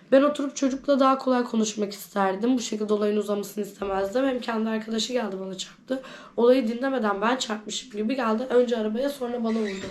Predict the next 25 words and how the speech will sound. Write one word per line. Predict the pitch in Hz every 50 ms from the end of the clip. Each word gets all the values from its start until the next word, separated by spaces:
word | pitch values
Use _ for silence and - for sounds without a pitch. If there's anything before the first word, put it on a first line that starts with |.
| - - _ -
Arabanın | 240 240 247 226 262 277 302 311
içinde | - - - - 247 226 214 208 214 233 277 -
on | 254 254
yedi | 254 247 240 233
yaşında | 233 220 - 240 233 220
bir | 196
kız | 208 - - -
kardeşim | - 226 226 226 233 226 - - 294 311 302
ve | 269 247 226
bir | 226
kız | - 277 262
arkadaşım | 269 254 247 240 - 233 233 - - 262 240
vardı. | 220 202 190 190 202 -
Üç | 294 285 - -
kızdık | - 254 220 196 202 190 -
biz | - 196
arabanın | 208 196 196 196 196 196 190
içinde. | 196 190 - - - 277
Kendileri | - 294 269 247 247 262 277 320
iki | 294 - - 302
erkeklerdi. | 269 240 233 226 - 220 214 - - 190 190 190 190 190 190 - - - - - - - 240
Yani | 262 269 262 285 285
bunu | 302 294 285
çıkıp | - - - - -
haberlerde | 269 262 262 269 262 262 262 254 262 262 254 277 262